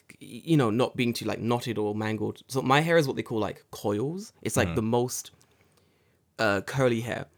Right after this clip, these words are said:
Speaker 1: which
Speaker 2: Yeah.
Speaker 1: is why it, it creates such, like, a perfection. Like, it looks such, like, a nice, like, sort of, like, circular afro 'cause it's sort of,
Speaker 2: Right.
Speaker 1: like, curly.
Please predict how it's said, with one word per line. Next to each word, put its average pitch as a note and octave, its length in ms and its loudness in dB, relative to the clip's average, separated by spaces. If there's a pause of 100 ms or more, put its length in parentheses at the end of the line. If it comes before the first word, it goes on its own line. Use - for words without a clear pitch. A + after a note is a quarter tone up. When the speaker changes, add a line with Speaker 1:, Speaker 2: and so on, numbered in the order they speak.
(120)
Speaker 1:
which - 140 0
Speaker 2:
Yeah. F2+ 60 4
Speaker 1:
is A2+ 60 2
why A2+ 100 8 (1120)
it, - 200 -6
it - 100 -18
creates - 300 0
such, - 180 -6
like, - 100 -10
a F2 180 -6 (400)
perfection. - 760 -6
Like, - 160 -6
it A#2 80 2
looks C3+ 160 -4
such, C#3+ 100 -4
like, A2+ 100 -2
a A#2 40 -2
nice, G#2 240 -2
like, - 200 -8
sort - 240 -4
of, - 140 -4
like, - 180 -8 (140)
circular G2+ 480 -2
afro - 260 -2
'cause - 100 -16
it's - 120 -14
sort F2+ 140 2
of, D2 60 0
Speaker 2:
Right. - 100 -2
Speaker 1:
like, - 40 -20 (320)
curly. F2 400 -6